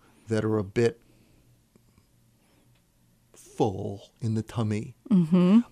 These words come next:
Speaker 1: Um, j-, just like human beings that have risks by being overweight,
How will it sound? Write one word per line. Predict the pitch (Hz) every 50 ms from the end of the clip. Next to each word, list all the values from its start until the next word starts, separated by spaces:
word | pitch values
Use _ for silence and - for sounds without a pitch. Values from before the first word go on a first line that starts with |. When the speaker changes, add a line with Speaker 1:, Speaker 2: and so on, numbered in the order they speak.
| -
Speaker 1:
Um, | - 123 123 123 120 117 117 - - - - - _ _ - -
j-, | - 143 - - - 143
just | 143 - 240 240 -
like | - 311 220 -
human | 190 170 151 139
beings | 123 131 127 127 123 113 104
that | - 113 104
have | 110 123 110 107
risks | 107 110 113 120 120 - - - - - - - _
by | 101 95 107 104 104 107 104
being | 95 95 113 113 110 104 104
overweight, | - 107 104 101 107 101 95 104 104 101 90 - 101 _